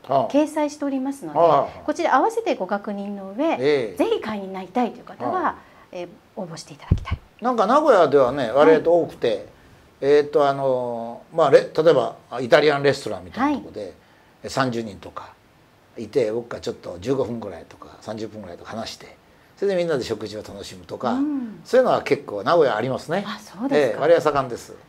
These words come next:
Speaker 2: でも名古屋に続く、
Speaker 1: はい。
Speaker 2: まあ、この辺近辺かどこか、
Speaker 1: ええ。
Speaker 2: どこの会場かはまだね、
Speaker 1: そうですね。
Speaker 2: 決めておりませんけども、
Speaker 1: ああ。なるほど。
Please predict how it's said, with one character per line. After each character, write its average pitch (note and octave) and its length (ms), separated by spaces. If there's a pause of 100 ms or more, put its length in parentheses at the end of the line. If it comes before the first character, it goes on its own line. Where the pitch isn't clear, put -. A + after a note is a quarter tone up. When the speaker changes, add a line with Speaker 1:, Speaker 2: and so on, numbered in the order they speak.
(260)
Speaker 2:
で F3 80
も E3+ 200
名 F#3+ 180
古 A#3 120
屋 G3 60
に E3 140
続 A3+ 340
く、 B3 100 (320)
Speaker 1:
は B2+ 260
い。 - 20
Speaker 2:
ま F#3 60
あ、 F3+ 40
こ F#3+ 140
の G3+ 120
辺 F#3+ 200
近 F#3+ 220
辺 B3+ 340
か G#3 80
ど - 0
こ G#3+ 160
か、 F3 140
Speaker 1:
え - 40
え。 F3 40
Speaker 2:
ど A#3+ 100
こ D4+ 100
の C#4 140
会 C4 200
場 D4 180
か E4 140
は F4+ 120
ま A#3 160
だ E3 160
ね、 E3+ 60
Speaker 1:
そ - 0
う - 0
で - 40
す B2+ 80
ね。 A#2+ 60
Speaker 2:
決 G3+ 80
め G3+ 100
て F#3 120
お F#3+ 60
り G#3+ 100
ま B3 120
せ B3+ 140
ん B3 40
け A#3+ 60
ど - 0
も、 - 20
Speaker 1:
あ - 20
あ。 A3+ 40
な A2 80
る F#3+ 60
ほ F3+ 40
ど。 F3+ 180